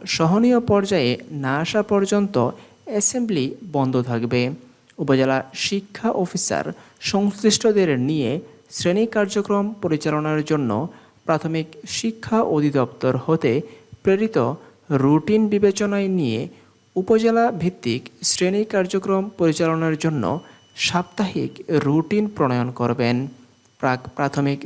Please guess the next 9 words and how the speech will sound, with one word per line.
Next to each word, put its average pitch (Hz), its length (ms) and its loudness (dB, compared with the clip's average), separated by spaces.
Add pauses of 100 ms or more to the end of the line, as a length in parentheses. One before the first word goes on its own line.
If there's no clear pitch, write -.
শ্রেণীর 165 360 0 (440)
কার্যক্রম 170 560 0 (500)
পরবর্তী 220 640 2 (200)
নির্দেশ 165 340 0 (300)
না 123 80 2 (120)
দেওয়া 190 260 4
পর্যন্ত 208 420 0 (600)
বন্ধ 131 180 4 (160)
থাকবে। 120 320 0